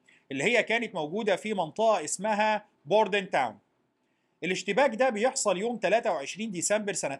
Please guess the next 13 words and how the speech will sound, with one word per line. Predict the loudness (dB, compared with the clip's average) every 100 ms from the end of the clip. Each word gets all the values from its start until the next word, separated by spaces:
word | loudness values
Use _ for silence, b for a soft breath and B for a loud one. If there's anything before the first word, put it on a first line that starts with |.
| -2
ألف | -2
سبعمية | -6 -8 -4 0
ستة | 0 0 -2
وسبعين. | -4 -4 -6 -12 _ _ _ _ _ _ _ _ _ _
الاشتباك | -2 -2 0 2 2
في | 2 0
بوردن | 2 2 0 2
تاون | 4 4 -2
بيدفع | -2 0 0 2 0 0
قوات | -2 0 0 0
الهيسيان | -6 -2 -2 0 -2
الموجودة | -4 -6 -4 0 0
فيها | -2 -2 4 4 4